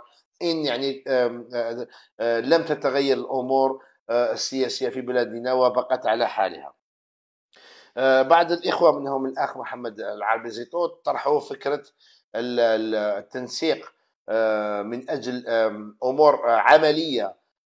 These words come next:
للثورة، آه، آه، السلمية، وهذا التنسيق لا يعني التمثيل، آه، وخاصة من إخوة يعني يقطنون بالخارج، يعني في أوروبا، أمريكا الشمالية، أو حتى في المشرق العربي. أنا، أنا شخصيًا أثمن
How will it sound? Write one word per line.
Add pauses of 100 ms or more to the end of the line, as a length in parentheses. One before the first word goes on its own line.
للثورة،
آه،
آه،
السلمية،
وهذا
التنسيق
لا
يعني
التمثيل، (420)
آه،
وخاصة
من
إخوة (200)
يعني
يقطنون
بالخارج،
يعني
في
أوروبا،
أمريكا
الشمالية،
أو
حتى
في (400)
المشرق
العربي.
أنا، (100)
أنا
شخصيًا
أثمن